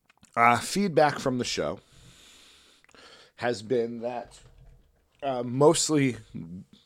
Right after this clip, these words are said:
positive. Uh, a couple people disagreed. Somebody was making a case for the Age of Ultron, which maybe I need to watch it again. Maybe I need to watch it again. I remember just not liking it the first time. Um,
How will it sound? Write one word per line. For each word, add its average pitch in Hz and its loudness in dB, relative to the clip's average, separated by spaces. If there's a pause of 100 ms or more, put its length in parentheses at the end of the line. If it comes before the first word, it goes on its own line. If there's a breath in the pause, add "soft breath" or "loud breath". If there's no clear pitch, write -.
(140)
positive. 98 -4 (540 loud breath)
Uh, 104 4
a 104 0
couple 160 2
people 143 0
disagreed. 110 -4
Somebody 117 -2
was 104 -4
making 110 -4
a 104 -4
case - -2
for 104 -6
the 92 -8
Age 98 -4
of 98 -8
Ultron, 101 -2
which - -4 (1900 loud breath)
maybe 113 4
I 123 4
need 127 2
to 127 2
watch 117 4
it 123 -2
again. 110 -2 (100)
Maybe 196 4
I 208 2
need 190 2
to 135 4
watch 107 4
it 95 -4
again. 85 -4
I 98 -4
remember 92 -4
just 85 -8
not 95 -4
liking 92 -6
it - -6
the - -18
first - -8
time. 76 -8 (1700 loud breath)
Um, 139 2